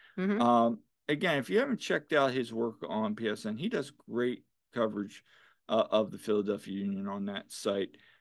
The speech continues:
Speaker 2: And, uh, he was, I guess, M V P and Writer of the Year.
Speaker 1: Well deserved.
Speaker 2: Very well deserved. So congratulations. Um, but yeah,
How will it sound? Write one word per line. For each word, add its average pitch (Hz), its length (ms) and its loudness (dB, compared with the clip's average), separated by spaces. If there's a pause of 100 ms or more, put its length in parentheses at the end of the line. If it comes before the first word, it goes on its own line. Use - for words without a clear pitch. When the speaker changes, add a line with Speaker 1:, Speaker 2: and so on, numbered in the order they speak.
(120)
Speaker 2:
And, 104 360 0
uh, 101 200 2
he 107 180 -4
was, 107 280 -4
I 90 60 -2
guess, 104 400 -4
M 104 180 -2
V 107 140 -4
P 110 680 -2
and 98 720 -6
Writer 107 500 0
of 98 180 -4
the 98 80 -6
Year. 113 280 0
Speaker 1:
Well 185 140 0
deserved. 175 440 -6 (120)
Speaker 2:
Very 131 400 2
well 120 200 2
deserved. 104 380 -4
So 98 100 -6
congratulations. 113 920 -2 (1400)
Um, 127 420 6 (340)
but 156 220 2
yeah, 220 480 4